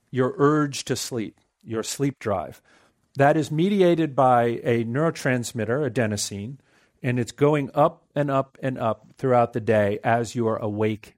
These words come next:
and active. When you fall asleep, that adenosine gets washed out. The process of sleep reduces the, the neurotransmitter in the brain.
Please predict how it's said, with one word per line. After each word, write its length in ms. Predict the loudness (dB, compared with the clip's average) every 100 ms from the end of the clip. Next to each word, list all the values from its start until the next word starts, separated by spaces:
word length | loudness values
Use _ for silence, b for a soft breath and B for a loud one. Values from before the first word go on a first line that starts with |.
| -8
and 200 | -8 -6
active. 580 | -6 -6 -10 -16 -16 _ _ _ _ _ _ _ _ _ _ -2
When 320 | 4 4 4
you 160 | 2
fall 340 | 2 4 4 4
asleep, 560 | 0 0 2 2 -2 -12 _ _ _ -20 _ -2
that 340 | 4 4 4
adenosine 1000 | 0 2 4 4 0 -2 -4 -4 -6 -10 -14 _
gets 380 | -2 0 0 -8 _
washed 440 | -2 2 2 2
out. 200 | 2 2
The 80 | 0
process 600 | -4 4 4 4 0 -2
of 140 | -4 -4
sleep 380 | -4 -2 0
reduces 800 | 0 -2 0 0 2 0 -2 -4
the, 340 | -6 -6 -6 -6
the 240 | -4 -4
neurotransmitter 800 | -2 -4 -4 -4 -4 -4 -6 -6 -6
in 80 |
the 80 | -6
brain. 400 | -4 -4 -4 -10